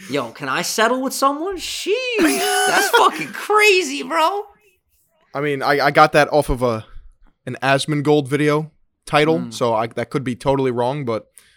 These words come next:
Speaker 2: that's, that's what people are saying. Seven million dollar settlement from
Speaker 1: That,
Speaker 2: Twitch
Speaker 1: that's
Speaker 2: for the,
Speaker 1: bu-
Speaker 2: for the damage to his reputation during the time that he was banned.
Speaker 1: Dude, that guy is a fucking behemoth.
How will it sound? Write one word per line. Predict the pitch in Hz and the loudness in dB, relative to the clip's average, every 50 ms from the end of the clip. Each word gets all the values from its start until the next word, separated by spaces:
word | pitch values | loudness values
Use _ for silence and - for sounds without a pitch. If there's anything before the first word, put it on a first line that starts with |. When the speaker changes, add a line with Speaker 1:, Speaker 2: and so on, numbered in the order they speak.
| _ _ _ _ _ | _ _ _ _ _
Speaker 2:
that's, | 117 123 127 - - - - | -2 -2 -2 -2 -6 -10 -6
that's | - 123 127 - | -4 -4 -4 -4
what | 151 135 - | -6 -4 -2
people | 160 139 - 127 | -4 -2 -2 -2
are | 120 | -4
saying. | 117 - 147 135 120 107 | -4 -4 -4 -4 -4 -6
Seven | 98 - - - 123 131 139 135 | -6 -6 -4 -4 -4 -4 -4 -4
million | 131 131 131 127 127 | -2 -2 -2 -2 0
dollar | 120 117 120 117 110 | 0 0 0 0 -2
settlement | - - 120 117 113 107 104 104 98 - _ _ _ _ _ | -4 -2 -2 -2 -2 -2 -6 -10 -14 -16 _ _ _ _ _
from | - 117 110 110 | -8 -8 -8 -4
Speaker 1:
That, | - - | -2 0
Speaker 2:
Twitch | 120 113 104 - - - _ _ - - | 0 0 -2 -6 -12 -16 _ _ -16 -8
Speaker 1:
that's | - 131 139 | -4 0 0
Speaker 2:
for | 147 131 | 2 2
the, | 135 127 117 | 2 0 0
Speaker 1:
bu- | 117 - - - - - _ | -2 -10 -18 -20 -20 -20 _
Speaker 2:
for | - 147 | -8 -6
the | 139 139 | -6 -6
damage | 117 117 147 143 151 165 180 185 175 - - - | 0 2 4 4 6 4 4 2 0 -2 -6 -2
to | - 175 | 0 0
his | 160 143 123 139 | 0 0 0 -2
reputation | 147 143 - 127 - - 139 139 131 - 135 120 117 | -4 -2 -4 -8 -4 -2 -4 -4 -4 -6 -8 -8 -4
during | 127 127 127 123 | -4 -4 -4 -4
the | 120 113 | -8 -8
time | - 123 123 120 117 | -6 -6 -6 -6 -6
that | 113 123 | -8 -8
he | 123 | -8
was | 113 104 - | -10 -10 -8
banned. | - 113 113 110 107 98 - _ _ _ _ - _ _ _ _ | -8 -8 -8 -8 -12 -16 -18 _ _ _ _ -20 _ _ _ _
Speaker 1:
Dude, | - 156 151 131 | -4 -4 -4 -2
that | 131 131 156 - | 0 0 0 2
guy | - 196 190 180 | 2 2 2 2
is | 160 147 127 123 | 0 -2 -4 -6
a | 107 | -10
fucking | - - - - 135 131 131 - 143 123 117 107 | -12 -12 -10 -8 -8 -8 -8 -8 -8 -8 -8 -10
behemoth. | 135 127 113 - - 139 139 135 123 113 107 - - - - - | -12 -12 -12 -12 -12 -12 -10 -10 -8 -10 -10 -12 -14 -20 -20 -20